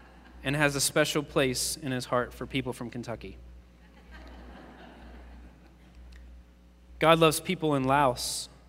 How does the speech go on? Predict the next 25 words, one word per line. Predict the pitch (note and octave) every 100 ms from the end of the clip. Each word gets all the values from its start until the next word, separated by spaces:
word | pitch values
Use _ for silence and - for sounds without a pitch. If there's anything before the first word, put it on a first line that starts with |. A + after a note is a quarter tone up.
| - - -
and | B2+
people | D3 C#3
who | C3
feel | B2+ C#3
lousy | B2 A#2+ B2 B2+
about | A#2 A#2 A#2
themselves. | A#2 - A#2+ A#2+
He | C#3
loves | C3 B2+
librarians | C3 C3 C3 C#3 C3+ C3 B2 A#2+
and | B2+
landscapers, | B2 C3 C3+ - B2 A#2+ B2 A#2+
lawyers, | B2+ C#3 C3 B2 A#2+
and | A#2+
ladies | A#2+ A#2+ B2 A2+
who | A2+
pack | A#2+ G#2+ -
lunchboxes. | A2 G#2+ - G#2 G2+ - B1+ - - - - - - - - - - - - -
God | C3+ C#3+
loves | C#3 C3+
ministers, | C#3 D3 C#3+ - C3 A#2+
missionaries, | C3 C#3+ - C3 B2+ B2 C3
Mennonites, | C3+ C#3 C3+ B2 - -
and | A#2+
Methodists. | B2+ B2+ B2 A2 - -